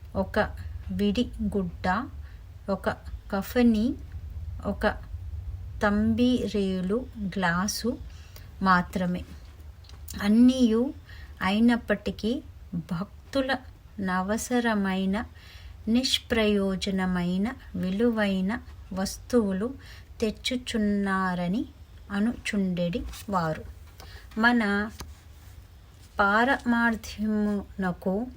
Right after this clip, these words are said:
ఆటంకములు రెండు గలవు. మొదటిది స్త్రీ, రెండవది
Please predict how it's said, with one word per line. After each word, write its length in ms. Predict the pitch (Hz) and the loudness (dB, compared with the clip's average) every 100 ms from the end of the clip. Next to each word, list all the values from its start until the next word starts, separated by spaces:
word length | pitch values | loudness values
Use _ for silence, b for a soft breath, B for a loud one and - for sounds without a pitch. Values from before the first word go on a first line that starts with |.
| - B B B - | -18 B B B -6
ఆటంకములు 1160 | 196 208 233 269 269 269 254 240 208 208 285 311 - - | -2 0 0 2 2 2 2 2 2 2 0 -4 -14 -10
రెండు 500 | 185 196 196 190 175 170 | -2 2 4 2 0 0
గలవు. 320 | 170 202 208 - - - - | 2 0 -2 -8 -18 -16 -6
మొదటిది 1000 | 185 185 190 196 277 269 247 196 196 208 B B B - | -2 0 2 2 2 2 2 2 2 -2 B B B -12
స్త్రీ, 560 | - - - 240 208 - - - - - - - - | -10 -10 4 6 6 0 -12 -18 -18 -18 -18 -20 -10
రెండవది 800 | 190 185 202 233 262 240 208 220 | -2 0 2 4 4 4 2 -2